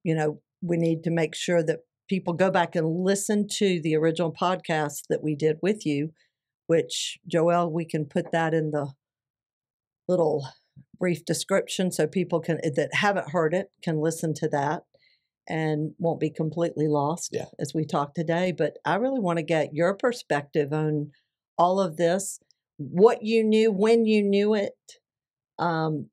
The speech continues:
Speaker 1: because there was a lot of your career that things were going on that you didn't like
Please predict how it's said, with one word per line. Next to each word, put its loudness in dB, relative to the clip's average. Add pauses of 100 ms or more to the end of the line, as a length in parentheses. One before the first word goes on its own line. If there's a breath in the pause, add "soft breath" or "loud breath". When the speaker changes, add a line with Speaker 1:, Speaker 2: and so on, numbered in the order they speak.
Speaker 1:
because -2
there 4
was 0
a 4
lot 2
of 0
your 0
career 0
that 0 (320)
things 2
were 0
going 0
on 0
that 2
you 0
didn't 0
like 0